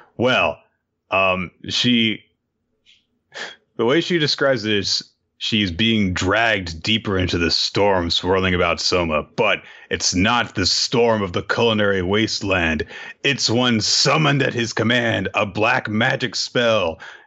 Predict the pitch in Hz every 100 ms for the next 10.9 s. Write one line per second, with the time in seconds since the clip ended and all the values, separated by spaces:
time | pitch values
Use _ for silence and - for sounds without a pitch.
0 | - 90 87 120 110 87 104 98 98 92
1 | 82 85 82 - 85 80 78 - 87 85
2 | 82 80 82 78 - 80 80 80 80 80
3 | 78 - _ - 82 82 80 82 82 82
4 | 80 82 85 82 90 92 - 80 78 78
5 | 82 80 85 - - 92 - 98 95 -
6 | - - - 87 85 _ _ _ 113 107
7 | - 127 131 123 - 120 110 - 135 131
8 | 147 120 113 139 131 113 107 101 92 80
9 | 78 - 85 78 _ _ _ _ _ _
10 | - - - 78 78 - - - -